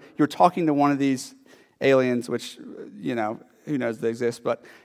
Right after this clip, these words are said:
you're talking to an alien, and you're trying to explain to them, they don't know, have anything in their species about, like, sex at all. And they're like, "What is this weird thing that you guys do?" You're trying to explain to them about sex. Uh,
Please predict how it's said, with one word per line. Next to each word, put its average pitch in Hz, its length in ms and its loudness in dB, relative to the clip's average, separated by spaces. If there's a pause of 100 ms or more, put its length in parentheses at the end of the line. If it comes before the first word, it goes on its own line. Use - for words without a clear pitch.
(140)
you're 156 140 4
talking 180 340 8
to 160 120 6
an 143 80 6
alien, 131 460 0 (1300)
and 139 120 2
you're 139 100 6
trying 170 220 6
to 160 60 2
explain 170 420 2
to 156 40 2
them, 139 160 0
they 151 60 6
don't 165 160 4
know, 147 100 4
have 139 220 0
anything 156 300 4
in 139 60 2
their 123 100 0
species 120 400 -8
about, - 200 -6
like, 110 200 -2
sex - 260 -8
at 64 60 -8
all. - 220 -10 (420)
And 131 80 -4
they're 120 80 2
like, 120 120 -2
"What 185 140 2
is 143 120 -2
this 131 200 -8
weird 131 220 0
thing 120 180 -4
that 110 80 -6
you 117 80 -8
guys 110 240 -8
do?" - 220 -12
You're 151 120 -14
trying 127 180 -2
to - 20 0
explain 135 400 -2
to 131 100 -2
them 117 220 -2
about - 300 -10
sex. - 380 -12 (1080)
Uh, 110 300 2